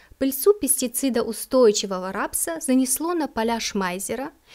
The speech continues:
и его сорта смешались с рапсом Монсанто. В девяносто восьмом году Монсанто подала на него в суд за выращивание патентованного зерна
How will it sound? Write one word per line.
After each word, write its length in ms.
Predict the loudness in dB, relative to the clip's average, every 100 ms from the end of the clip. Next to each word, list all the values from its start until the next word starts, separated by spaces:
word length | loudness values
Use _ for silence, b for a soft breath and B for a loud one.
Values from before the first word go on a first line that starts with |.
| B B B
и 100 | 0
его 260 | 2 0
сорта 480 | 0 -2 -2 0 0
смешались 720 | 0 -2 -2 -2 -4 -4 -4
с 60 | -2
рапсом 420 | -4 -2 -2 0
Монсанто. 640 | -2 -2 -2 -2 -6 -14 -20 _ _ _ _ _ _ _ _
В 60 | -2
девяносто 420 | 2 2 2 0
восьмом 340 | 0 0 0
году 420 | 0 -2 -2 -6 -6 B B B B
Монсанто 640 | 0 0 0 2 2 0
подала 560 | -2 0 0 0 0 -4 -6
на 80 | -2
него 400 | 2 2 2 0
в 100 | 0
суд 420 | -6 -4 -8 -14 _ _
за 140 | -4
выращивание 640 | -2 -2 -2 -4 -4 -4 -6
патентованного 840 | -10 -8 -8 -4 -2 0 0 -2
зерна 480 | -2 -4 -6 -8 -10